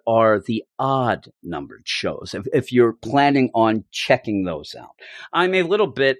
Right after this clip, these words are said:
uh, hit and miss with Soul. I'm reading this, is like, "That's not gonna make sense," but he seems to be right on track here.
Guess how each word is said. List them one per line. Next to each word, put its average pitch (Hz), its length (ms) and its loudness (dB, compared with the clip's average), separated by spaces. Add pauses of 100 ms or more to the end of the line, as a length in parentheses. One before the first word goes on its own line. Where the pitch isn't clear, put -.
uh, 110 520 4
hit - 420 -2 (120)
and 123 360 0
miss 123 280 -2
with 107 160 -6
Soul. 71 340 -10 (260)
I'm 139 160 2
reading 170 280 2
this, 104 160 -2
is 101 100 0
like, 92 160 2
"That's 98 240 0
not - 140 -4
gonna 76 100 -10
make 73 160 -12
sense," 98 240 -4
but 170 180 2
he 156 160 0
seems 220 360 -4
to 170 80 -2
be 131 160 0
right 117 180 4
on 104 140 -2
track 156 400 0
here. 139 280 2